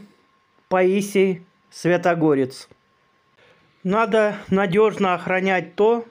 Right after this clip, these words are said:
что у нас есть. Что такое молитвенное правило? Это возможность попросить у Бога прощения.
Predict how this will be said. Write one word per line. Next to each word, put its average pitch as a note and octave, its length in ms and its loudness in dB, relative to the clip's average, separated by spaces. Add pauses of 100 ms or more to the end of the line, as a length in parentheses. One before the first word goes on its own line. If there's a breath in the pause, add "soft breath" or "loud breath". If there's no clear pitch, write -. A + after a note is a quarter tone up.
(280)
что E3+ 320 -2
у E3 40 -2
нас F3 280 -2
есть. D3 480 -4 (1500)
Что - 300 0
такое G#3 420 0
молитвенное F3+ 680 0
правило? B2+ 560 -2 (320)
Это G#3 280 0
возможность G3+ 680 0
попросить F3+ 520 -2
у E3+ 60 2
Бога D#3 500 0 (400 soft breath)
прощения. E3 760 -2